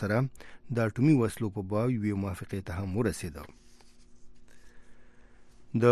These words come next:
برتانیې پولیسو په منچستر کې د موسیقۍ د یوه کنسرت په پای کې په یوې چاودنه کې د یو شمېر خلکو د مرګ ژوبلې خبر تایید کړی دی، مګر د هغې په باب لا تفصیلات نه دي خپاره شوي، مګر پولیسو خلکو ته خبرداری ورکړی چې د سیمې نه لرې شي.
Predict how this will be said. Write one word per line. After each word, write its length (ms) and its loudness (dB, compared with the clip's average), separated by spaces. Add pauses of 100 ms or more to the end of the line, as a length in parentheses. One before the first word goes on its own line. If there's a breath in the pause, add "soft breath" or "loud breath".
(260)
برتانیې 520 10
پولیسو 400 8
په 140 4
منچستر 600 6
کې 100 4
د 120 8
موسیقۍ 520 4
د 160 2
یوه 200 6
کنسرت 400 2
په 160 0
پای 240 2
کې 160 0
په 80 0
یوې 240 4
چاودنه 420 4 (120)
کې 120 2 (160)
د 20 2 (120)
یو 120 6 (120)
شمېر 260 2
خلکو 360 -2
د 60 4 (100)
مرګ 180 4 (120)
ژوبلې 340 0
خبر 360 -4
تایید 240 -4
کړی 240 4
دی، 100 -6 (580 loud breath)
مګر 280 2
د 20 2 (100)
هغې 280 0
په 140 -2
باب 220 4
لا 60 2 (120)
تفصیلات 480 -4
نه 100 6
دي 120 2
خپاره 240 -4 (100)
شوي، 200 -8 (520 soft breath)
مګر 280 4
پولیسو 340 2
خلکو 260 -2
ته 100 -6
خبرداری 500 2
ورکړی 480 4
چې 80 -6
د 60 -2 (100)
سیمې 280 -4
نه 80 -4 (140)
لرې 280 4
شي. 120 -10